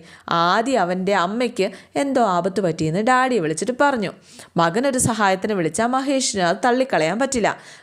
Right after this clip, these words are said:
മഹേഷ് രജനിയെ ഹോസ്പിറ്റലിൽ എത്തിച്ചു. വീട്ടിൽ ഒറ്റപ്പെട്ടു പോയ മകനെ ഇവിടെയും കൊണ്ടുവിട്ടു.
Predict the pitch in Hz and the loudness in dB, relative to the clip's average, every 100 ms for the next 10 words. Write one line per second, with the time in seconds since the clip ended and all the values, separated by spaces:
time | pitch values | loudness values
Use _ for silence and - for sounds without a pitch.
0 | - 175 175 - 185 214 202 247 240 220 | -2 0 0 0 2 2 0 0 0 0
1 | - 233 196 156 180 175 277 - - - | -2 0 0 0 -2 -2 -4 -4 -16 -8
2 | - 302 302 262 185 175 208 220 202 180 | 0 2 2 2 0 0 0 0 2 2
3 | 160 160 160 160 240 - 330 269 196 226 | 2 0 0 0 -2 0 0 2 0 2
4 | 196 175 170 165 | 0 2 0 0